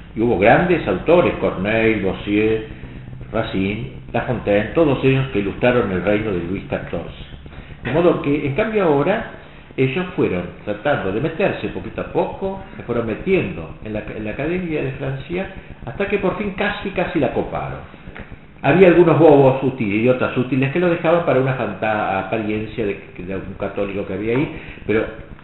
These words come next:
acabaron por apoderarse de ella, de modo que casi era sinónimo ser académico y ser impío.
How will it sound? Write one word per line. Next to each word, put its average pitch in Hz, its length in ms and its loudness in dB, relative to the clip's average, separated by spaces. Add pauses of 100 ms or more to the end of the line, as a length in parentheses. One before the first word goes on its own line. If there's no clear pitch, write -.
(120)
acabaron 131 460 2
por 113 180 4
apoderarse 113 680 4
de 101 120 2
ella, 95 200 0
de 101 80 4
modo 156 340 6
que 123 180 4
casi 190 500 0
era 131 240 6
sinónimo 190 600 4
ser 143 140 8
académico 202 720 4
y 127 60 0
ser 117 160 2
impío. 87 400 -4